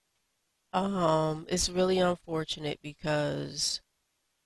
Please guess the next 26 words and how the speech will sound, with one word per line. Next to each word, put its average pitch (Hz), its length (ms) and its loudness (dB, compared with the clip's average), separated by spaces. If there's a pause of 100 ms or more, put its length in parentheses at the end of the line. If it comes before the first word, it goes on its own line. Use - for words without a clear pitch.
(220)
you 202 240 2
may 202 280 6
hear 165 880 4 (640)
us 160 500 4 (500)
be, 160 540 0 (340)
is 151 140 -2
it 143 180 2
animated 170 720 4
or, 131 360 0
you 165 100 -6
know, 143 240 0
put - 180 -8
a 170 60 -2
little 160 400 0
slap - 480 2
noise 165 480 6
in 156 80 -2
the 160 80 4
background 151 580 0
or 147 60 -4
whatever, 147 340 -4
but 143 200 -10
this 185 180 -4
is 175 100 -6
a 139 120 -4
serious 151 960 2